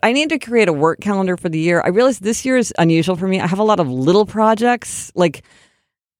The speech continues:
instead of one big project or two big projects. And so I need to have,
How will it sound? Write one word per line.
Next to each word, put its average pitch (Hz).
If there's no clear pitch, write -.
instead 226
of 175
one 175
big 160
project 180
or 131
two -
big 185
projects. 190
And -
so -
I 202
need 226
to 185
have, 165